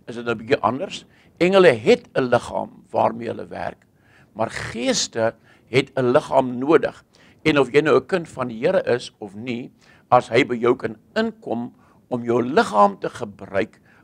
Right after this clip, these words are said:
as sy werkstuig of sy gereedskapstuk of sy voertuig, dan, dan gaan hy in en, en hy gaan beslis daarvan gebruik maak, want mense se liggaam het bepaalde kragte en vermoëns wat hulle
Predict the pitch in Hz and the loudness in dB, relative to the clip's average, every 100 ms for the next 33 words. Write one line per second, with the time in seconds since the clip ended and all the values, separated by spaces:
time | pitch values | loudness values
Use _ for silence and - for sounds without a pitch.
0 | - 123 - - 127 104 - 127 - - | 0 0 0 -2 -2 -4 -2 -2 -2 -8
1 | - - _ _ - 135 110 - - _ | -18 -18 _ _ -2 -2 -2 -12 -18 _
2 | _ _ _ - 113 - - 110 110 - | _ _ _ -4 -2 -4 -6 -4 -4 -8
3 | 107 117 165 185 - - - - - 127 | -8 2 2 2 -4 -6 -6 -10 -6 -6
4 | - - _ _ _ _ _ _ 104 113 | -6 -18 _ _ _ _ _ _ -8 -6
5 | - 107 107 - 214 208 - - - - | -4 -6 -6 -10 -4 -2 -4 -8 -12 -14
6 | - _ _ _ _ _ - 127 131 - | -20 _ _ _ _ _ -4 -2 -2 -6
7 | - 143 - 165 180 - 165 110 - 120 | -4 -4 0 0 0 2 0 0 -10 -10
8 | 113 - 120 123 160 160 156 156 190 170 | -8 -6 -6 -6 -8 -8 -8 -8 -4 -4
9 | - 139 147 139 139 117 135 - 120 120 | 0 -2 -2 -8 -8 -2 -2 2 2 2
10 | _ _ _ - 123 - _ 110 110 165 | _ _ _ -6 -4 -4 _ -10 -2 -2
11 | 202 185 156 117 131 180 147 131 120 - | -2 -4 -2 -2 0 0 0 0 -4 -8
12 | - 143 147 143 127 - 139 156 - - | -4 2 4 2 -6 -4 -2 -2 -4 -8
13 | 123 113 120 127 170 - - _ _ _ | -8 -12 -10 -6 -8 -8 -20 _ _ _
14 | - - 110 139 | 0 0 4 4